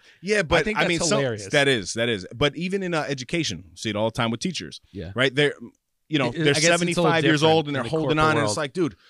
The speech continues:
Speaker 1: retire so somebody new and innovative can come take this job."
Speaker 2: But I think it happens naturally
Speaker 1: It
Speaker 2: because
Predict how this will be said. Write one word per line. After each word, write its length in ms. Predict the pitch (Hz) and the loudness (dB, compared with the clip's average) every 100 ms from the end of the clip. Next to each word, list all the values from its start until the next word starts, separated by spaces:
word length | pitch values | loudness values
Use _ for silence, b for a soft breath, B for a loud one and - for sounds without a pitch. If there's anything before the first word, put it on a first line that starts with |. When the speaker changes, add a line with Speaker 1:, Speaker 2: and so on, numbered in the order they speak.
| b - | b -4
Speaker 1:
retire 680 | 156 - - 165 190 196 | -4 -4 -6 -4 -2 -2
so 160 | 185 165 | -4 -4
somebody 480 | - 165 156 151 143 | -4 -4 -4 -4 -2
new 200 | 147 147 | 0 0
and 80 | |
innovative 400 | 135 127 117 110 | -2 -2 -2 -4
can 140 | 98 107 | -6 -10
come 220 | 110 101 | -8 -8
take 200 | - 90 | -8 -8
this 140 | 87 | -10
job." 240 | - 78 67 | -12 -14 -6
Speaker 2:
But 160 | 151 143 | -4 -2
I 80 | 143 | -6
think 200 | 190 180 | -4 -6
it 60 | |
happens 400 | 151 147 143 117 | -6 -8 -8 -10
naturally 600 | 113 117 113 117 - 98 | -8 -6 -4 -6 -6 -8
Speaker 1:
It 60 | 90 | -6
Speaker 2:
because 140 | 107 | -4